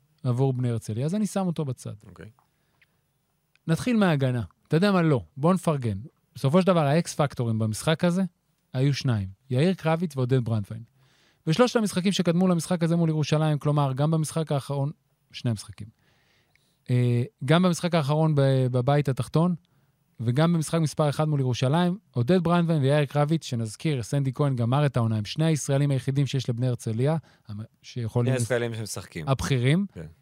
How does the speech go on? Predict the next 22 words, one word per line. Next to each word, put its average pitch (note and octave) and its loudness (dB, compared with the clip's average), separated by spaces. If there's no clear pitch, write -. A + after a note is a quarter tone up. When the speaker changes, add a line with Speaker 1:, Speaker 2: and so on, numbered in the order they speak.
Speaker 1:
חלקו D#3 -2
ביחד G3+ 2
ארבעים D#3+ 4
דקות F#3+ 2
ב-, C#3 0
בעמדת C3 0
הגארד, C3+ 0
והזרים C3+ -4
החליפו A3 -2
מסביב. D3 0
זה C#3 0
היה G3 4
המשחק G#3 0
הראשון F#3+ 0
ששניהם D3 0
חלקו D3+ 0
כמה E3+ 0
דקות D3+ 0
מגרש, C3+ 0
כי B2 -2
הם A#2 0
שיחקו A3 0